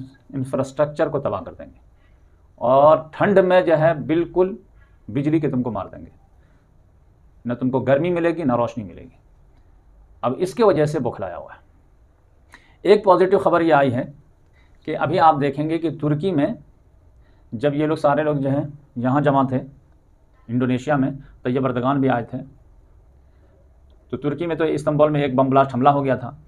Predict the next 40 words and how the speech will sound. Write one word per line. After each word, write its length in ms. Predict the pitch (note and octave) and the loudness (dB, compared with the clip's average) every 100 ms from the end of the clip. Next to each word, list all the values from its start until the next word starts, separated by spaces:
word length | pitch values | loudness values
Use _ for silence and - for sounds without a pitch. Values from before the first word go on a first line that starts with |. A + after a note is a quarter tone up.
| _ - | _ -18
तो 40 | - | -8
उसके 280 | D3 D#3 F#3 | -6 -2 2
बारे 240 | D3 D3+ | 2 2
में 120 | D3+ D3+ | 0 0
इमैनुअल 320 | C#3 C#3+ C#3+ | 0 0 0
मैक्रोन 400 | C3+ C3 C#3+ D#3+ | 0 2 2 2
ने 100 | D3 | 0
भी 180 | C3 C3+ | -2 -4
जो 80 | A#2 | -4
है 160 | C3 - - - _ _ | -8 -12 -20 -20 _ _
उनका 320 | A#2+ B2 C3+ D3 - _ - | -8 -2 -2 -2 -6 _ -4
ताज़ियत 360 | A2+ A2 B2+ | -4 -4 -8
किया, 180 | B2+ A#2+ | -4 -4
मतलब 300 | A#2+ A2+ A2 | -4 -8 -12
condolence 460 | A2+ A2 A2+ A#2 - _ _ _ | -10 -10 -8 -10 -14 _ _ _
show 180 | _ B2 | _ -10
किया। 200 | A#2+ A#2 C#3 - _ _ _ _ _ _ _ | -6 -8 -10 -18 _ _ _ _ _ _ _
तो 40 | G#2 | -4
ये 140 | B2 | -2
भी 120 | C3+ | 0
एक 240 | C#3 C3 B2+ | -2 -2 -4
बेहतरीन 640 | B2 A#2 A2 A2+ C3+ C#3 | -4 -4 -4 -4 -4 0
बात 200 | A#2+ A#2 D3+ | 0 0 -8
थी 60 | |
कि 180 | C#3+ C3 C3+ - _ - _ - | -6 -6 -6 -16 _ -20 _ 0
फ्रांस 340 | C3 D3 D3 | 2 2 2
और 280 | A#2+ B2+ - - | 0 0 -4 -10
तुर्की 220 | A2+ A2+ | -10 0
में 120 | C3 A2+ | 0 0
भी 120 | D#3 - - - | -4 -8 -16 -10
थोड़े 140 | A#2 | -8
से 160 | - D3 - _ _ _ _ _ | -6 -8 -10 _ _ _ _ _
अच्छे 200 | - - | -14 -12
ताल्लुकात 400 | C3+ A#2 A2+ A2+ | -4 -4 -2 -4
बहाल 260 | A#2 B2 B2+ | -4 -2 -2
हो 100 | B2 | -2
रहे 100 | A2+ | -4
हैं, 200 | C3 D#3 | -6 -10
क्योंकि 200 | - G#2+ | -14 0
बा-, 340 | G#2+ A#2 A2+ | 2 2 -2